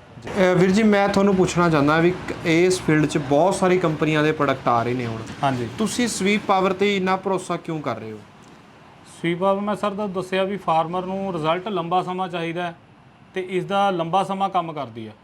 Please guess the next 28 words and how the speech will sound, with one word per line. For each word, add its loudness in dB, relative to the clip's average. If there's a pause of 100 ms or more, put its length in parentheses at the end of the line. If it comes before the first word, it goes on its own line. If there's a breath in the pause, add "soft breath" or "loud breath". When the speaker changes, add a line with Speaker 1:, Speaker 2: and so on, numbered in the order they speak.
Speaker 2:
ਖਪਤਕਾਰ -8
ਵਾਸਤੇ। -18 (580)
ਨਹੀਂ, -4
ਫਾਰਮਰ -2
ਨੂੰ -6
ਦਸ 0
ਦਿਨ -8
ਬਾਅਦ 0
ਦੁਬਾਰਾ 0
ਰਿਪੀਟ -6
ਕਰਨੀ -6
ਪੈਂਦੀ -6
ਆ, -8 (680 loud breath)
ਕਿਉਂਕਿ 0 (640)
ਇਹਦਾ 0
ਲੰਬਾ 0
ਟਾਈਮ -2
ਹੋਣ -6
ਕਰਕੇ -4
ਹੀ -6
ਫਾਰਮਰ -2
ਇਹਨੂੰ -6
ਜ਼ਿਆਦਾ -4
ਪਸੰਦ -8
ਕਰਦਾ -8
ਸਵੀਪ -10
ਪਾਵਰ -14
ਨੂੰ। -20